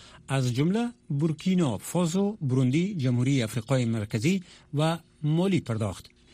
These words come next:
و اضافه نمود که پس از، از سرگیری خصومت‌ها در شمال ایتوپیا،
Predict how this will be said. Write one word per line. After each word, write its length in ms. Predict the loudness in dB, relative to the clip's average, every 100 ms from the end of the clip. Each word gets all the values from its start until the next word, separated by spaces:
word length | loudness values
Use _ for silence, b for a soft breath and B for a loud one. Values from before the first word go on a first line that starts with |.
| B B
و 100 | -4
اضافه 380 | 0 0 0 2
نمود 220 | 2 0
که 60 | 0
پس 220 | 0 0
از، 220 | -2 -4 -12 _ -4
از 140 | -2
سرگیری 640 | 0 0 0 2 2 2 0
خصومت‌ها 720 | -2 -2 0 0 2 2 0 B B -6
در 120 | -2
شمال 460 | -2 -2 0 2 2
ایتوپیا، 540 | 0 -2 -4 -2 -4